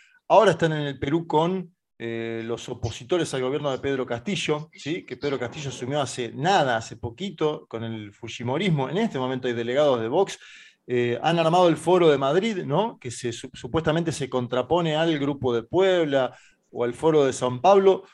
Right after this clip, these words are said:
¿Cómo ves esa articulación de la derecha internacional, eh, donde también está, como vos mencionabas, Eduardo Bolsonaro, nada más y nada menos que el hijo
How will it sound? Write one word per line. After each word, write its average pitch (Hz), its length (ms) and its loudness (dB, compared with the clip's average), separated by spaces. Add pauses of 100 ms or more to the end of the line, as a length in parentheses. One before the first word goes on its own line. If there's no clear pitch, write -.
(160)
¿Cómo 254 280 2
ves 233 180 2
esa 170 140 -2
articulación 156 680 -2
de 170 60 -4
la 156 100 4
derecha 156 320 0
internacional, 139 920 -4
eh, 117 480 -6
donde 139 260 -2
también 175 240 2
está, 208 400 4 (140)
como 135 220 -2
vos 180 120 4
mencionabas, 175 600 0
Eduardo 156 400 2
Bolsonaro, 165 500 0
nada 143 220 -2
más 151 200 -6
y 147 40 -10
nada 143 140 0
menos 180 240 0
que 139 160 -4
el 139 120 -6
hijo 190 400 2